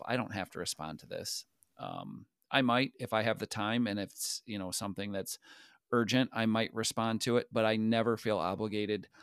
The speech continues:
to respond to whether it be a student or a parent or whatever the issue might be. Um, I, I just try to stay at home with my kids. If, you know, if I'm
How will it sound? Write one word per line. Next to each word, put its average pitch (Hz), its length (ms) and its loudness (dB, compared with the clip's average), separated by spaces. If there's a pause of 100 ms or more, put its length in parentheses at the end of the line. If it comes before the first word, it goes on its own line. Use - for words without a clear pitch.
(300)
to 117 180 2
respond 104 720 2
to 95 640 2
whether 110 280 2
it 78 140 -2
be 95 120 -2
a 80 60 -2
student 123 560 4
or 82 120 0
a - 40 -4
parent 110 540 0
or 78 80 -2
whatever 104 380 0
the 98 280 0
issue 113 280 0
might 101 280 0
be. 98 340 2 (1080)
Um, 92 540 0 (800)
I, 107 280 2 (100)
I 110 120 2
just 104 220 0
try 104 220 6
to 92 240 2 (1000)
stay 127 360 8
at 107 80 6
home 120 320 6
with 113 180 4
my 113 140 2
kids. 107 340 4
If, 101 180 -2
you 95 220 -2
know, 98 80 -2
if 92 140 -4
I'm 98 260 0